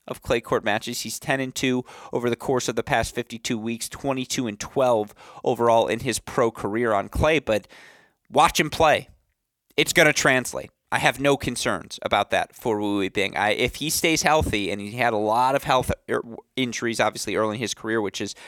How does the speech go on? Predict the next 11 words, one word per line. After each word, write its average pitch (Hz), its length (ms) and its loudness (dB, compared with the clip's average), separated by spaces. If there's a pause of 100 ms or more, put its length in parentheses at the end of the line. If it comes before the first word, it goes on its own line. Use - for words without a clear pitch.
health 151 220 2
issues, 120 420 -2
which 107 220 -4 (260)
is 120 120 -4
what 120 140 -2
makes 120 220 -2
this - 220 -2
run 110 240 -2
that 117 240 -2
much - 300 -4
sweeter. 110 600 -2